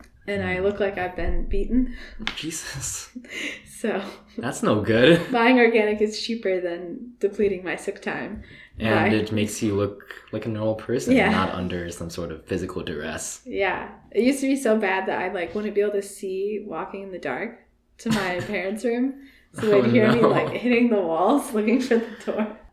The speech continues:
Speaker 1: I actually had a, um, gel mask, like a
Speaker 2: Hmm.
Speaker 1: ice pack mask.
Speaker 2: I heard those are pretty good.
Speaker 1: I would suggest it.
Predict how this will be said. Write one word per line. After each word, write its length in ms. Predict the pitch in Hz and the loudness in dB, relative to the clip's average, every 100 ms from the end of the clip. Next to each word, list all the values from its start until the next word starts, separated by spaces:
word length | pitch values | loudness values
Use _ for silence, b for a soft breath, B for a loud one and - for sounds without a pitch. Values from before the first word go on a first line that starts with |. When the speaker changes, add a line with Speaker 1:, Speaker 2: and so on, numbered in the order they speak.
| - | -4
Speaker 1:
I 140 | 196 | 2
actually 240 | 254 269 254 | 2 4 2
had 180 | 233 226 | 2 0
a, 200 | 208 190 | 0 -2
um, 320 | 180 170 175 | -6 -10 -8
gel 260 | 190 190 | -4 -4
mask, 440 | 196 170 - - - - | -4 -8 -10 -14 -20 -16
like 100 | 196 | -12
a 280 | 165 - - _ _ _ | -10 -12 -16 _ _ _
Speaker 2:
Hmm. 140 | - | -10
Speaker 1:
ice 220 | 180 190 - | -4 -4 -4
pack 240 | 202 208 | -10 -8
mask. 320 | 226 240 240 _ _ _ _ _ _ - | -10 -10 -14 _ _ _ _ _ _ -4
Speaker 2:
I 60 | |
heard 100 | 120 | 0
those 120 | 117 | 0
are 40 | 107 | -2
pretty 180 | - 95 | -4 -2
good. 260 | 101 101 - _ _ _ _ _ _ _ - - - - | -2 -6 -14 _ _ _ _ _ _ _ -20 -20 -20 -6
Speaker 1:
I 80 | 254 | -4
would 120 | 247 | -2
suggest 400 | 233 202 185 196 | -2 -2 -4 -8
it. 260 | 160 - | -12 -12